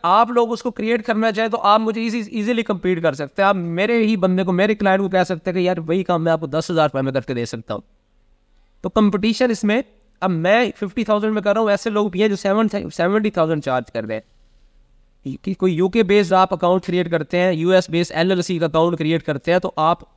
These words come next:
एक लाख से डेढ़ लाख रुपया भी चार्ज करते हैं अनसस्पेंडेड अकाउंट। ये एक आर्ट है कि आपने कैसे अकाउंट जो है स्टार्ट करना है, कैसे इसको बनाना है, कैसे इसको रजिस्टर करना है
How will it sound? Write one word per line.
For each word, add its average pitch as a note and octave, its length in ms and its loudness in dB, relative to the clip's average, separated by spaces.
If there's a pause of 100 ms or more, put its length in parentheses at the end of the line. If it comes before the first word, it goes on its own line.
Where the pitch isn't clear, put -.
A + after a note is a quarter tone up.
(960)
एक F3+ 220 0
लाख F3 240 4
से F3+ 160 -6
डेढ़ E3+ 240 0
लाख F3+ 200 4
रुपया F3 180 -2
भी D#3 120 -4
चार्ज C3+ 300 -4
करते - 260 -10
हैं G#2+ 100 -6 (480)
अनसस्पेंडेड C3+ 680 -2
अकाउंट। A#2+ 260 -8
ये F3 180 0
एक - 140 -4
आर्ट G3 320 4
है B2+ 80 0
कि E3 200 -6
आपने F3 260 2
कैसे F#3+ 300 2
अकाउंट F#3 380 0
जो F3 120 -2
है F3 100 0
स्टार्ट E3 340 0
करना F#3 240 0
है, F3 40 0
कैसे E3+ 260 0
इसको E3 200 -8
बनाना D3+ 320 -2
है, F3 60 0
कैसे D#3+ 260 -2
इसको D3 160 -6
रजिस्टर C#3+ 380 -4
करना F3 280 -2
है E3+ 80 -4